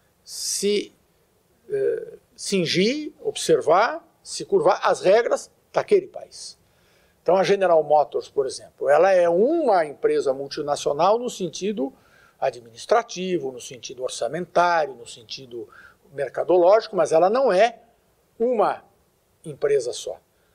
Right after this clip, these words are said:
né? Do ponto de vista jurídico, e isso tem consequências, né? Ela se espalha pelo mundo e em cada lugar que ela está, ela está sujeita ao regime jurídico do lugar em que ela está. Então, a General Motors do Brasil,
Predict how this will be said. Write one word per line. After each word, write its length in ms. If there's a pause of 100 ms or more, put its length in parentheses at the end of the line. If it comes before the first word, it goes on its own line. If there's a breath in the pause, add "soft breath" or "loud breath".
(280)
né? 140
Do 100
ponto 300
de 60
vista 340
jurídico, 640
e 100
isso 220
tem 240
consequências, 1080
né? 240 (320 soft breath)
Ela 500 (240)
se 300
espalha 680 (380)
pelo 220
mundo 440 (300 soft breath)
e 140
em 100
cada 380
lugar 440
que 80
ela 100
está, 460
ela 220
está 320
sujeita 640
ao 80
regime 360
jurídico 640 (260 soft breath)
do 140
lugar 380
em 80
que 80
ela 100
está. 260 (540 soft breath)
Então, 160
a 60
General 340
Motors 440
do 100
Brasil, 560